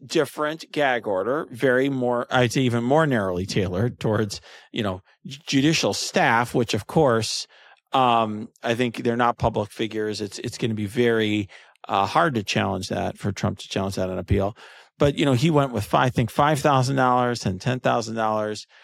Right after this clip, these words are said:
I mean, I don't think having an expectation that Judge Chutkan should just go the full Monty right away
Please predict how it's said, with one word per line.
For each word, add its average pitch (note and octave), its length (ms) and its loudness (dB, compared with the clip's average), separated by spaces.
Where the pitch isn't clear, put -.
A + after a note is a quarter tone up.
I C3+ 80 -4
mean, C#3 180 2
I C#3 120 4
don't D#3 180 0
think D#3+ 200 0
having C3+ 420 2
an C3 80 0
expectation B2 640 0
that G#2+ 120 -2
Judge G#2+ 340 0
Chutkan A2 460 0
should G#2 160 -4
just G#2 200 -4
go G2 220 0
the F2+ 80 -6
full G#2+ 240 0
Monty G#2 480 -2
right G2+ 200 2
away G2+ 440 2